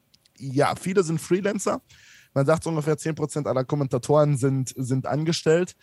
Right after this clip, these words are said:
Und, äh, gibt Vor- und Nachteile des Ganzen. Ein Hauptvorteil ist natürlich klar, wenn ich viele Aufga-, Auftraggeber habe, kann ich den Preis natürlich auch hochspielen.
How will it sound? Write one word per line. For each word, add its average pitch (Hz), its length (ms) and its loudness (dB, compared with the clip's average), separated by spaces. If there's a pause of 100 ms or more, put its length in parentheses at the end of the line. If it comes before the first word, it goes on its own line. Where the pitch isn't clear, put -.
(340)
Und, 131 540 2
äh, 160 260 -14
gibt 131 580 -2 (220)
Vor- 165 180 6
und 151 80 4
Nachteile 170 540 2
des 170 180 -4
Ganzen. 165 560 0
Ein 139 60 4
Hauptvorteil 139 960 0
ist 139 100 -2
natürlich 135 380 -2
klar, 127 180 4
wenn 120 120 0
ich 120 100 -6
viele 131 260 0
Aufga-, 127 360 2
Auftraggeber 131 720 0
habe, 147 300 4
kann 135 180 0
ich 123 80 -4
den 131 120 -6
Preis 143 360 2
natürlich 110 360 -6
auch - 120 -6
hochspielen. 95 580 -8